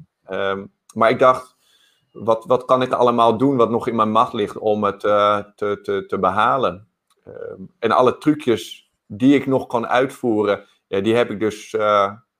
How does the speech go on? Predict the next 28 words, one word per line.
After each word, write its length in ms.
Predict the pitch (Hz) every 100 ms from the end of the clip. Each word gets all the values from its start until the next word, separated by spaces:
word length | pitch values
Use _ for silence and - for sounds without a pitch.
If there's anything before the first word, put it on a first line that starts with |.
| _ -
in 160 | 117
beeld 220 | 101 131 151
gebracht. 580 | 143 120 110 92 - _ _ _ _ _ _ _ _ _ _ -
Toen 140 | - 147
was 160 | 139
het 120 | 127 101 _ _ _ _ _ _ _ _ _ -
's 140 | -
avonds. 640 | 151 156 160 165 175 -
Ik 120 | -
heb 100 | -
mijn 120 | 131 131
samenwerkingspartner 880 | 139 156 147 135 123 - 131 127
heb 120 | 123 117
ik 100 | 120
het 80 |
niet 180 | 120 143
verteld, 560 | 135 135 135 160 202 -
want 240 | 113 113
ik, 200 | 120 113
eh, 240 | 120 117 117
wist 260 | 113 123
dat 180 | 123 120
die, 260 | 127 120 120
eh, 220 | 120 117 - _ _
ja, 320 | 127 147 107 -
alleen 260 | 117 113
maar, 320 | 113 110 110
eh, 260 | 110 113 110